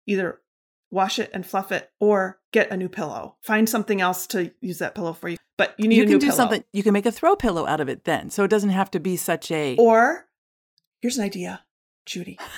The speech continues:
Speaker 1: You can donate it to a dog shelter. Donate it to a
Speaker 2: Ah.
Speaker 1: shelter. Shelters are always looking for pillows. It can be a little sleeping bed for a cute little dog that needs a home.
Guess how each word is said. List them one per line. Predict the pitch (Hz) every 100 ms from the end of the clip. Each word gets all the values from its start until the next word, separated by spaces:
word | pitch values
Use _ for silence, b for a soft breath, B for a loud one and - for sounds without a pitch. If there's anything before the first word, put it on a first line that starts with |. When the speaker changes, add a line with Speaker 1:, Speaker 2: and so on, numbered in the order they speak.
| B B B _ 214 226 - 277 269 - _ _ _ _
Speaker 1:
You | 247
can | 285
donate | 247 254 285
it | 269 -
to | 269
a |
dog | 214 220 233 226
shelter. | 202 220 - - - _ _ _
Donate | 220 233 233
it |
to | -
a | 247
Speaker 2:
Ah. |
Speaker 1:
shelter. | 440 226 - 202 190
Shelters | - 226 226 233
are | 226
always | 196 202
looking | 202 208
for | 196 190
pillows. | 220 190 180 202
It | -
can | 190
be | 185 180
a | - 180 175 190
little | 180 175 180 _ _ -
sleeping | - 185 180 165
bed | 165 165
for | 175 170
a | 165 -
cute | - -
little | 175
dog | 170 170
that | 226
needs | 226 -
a |
home. | - -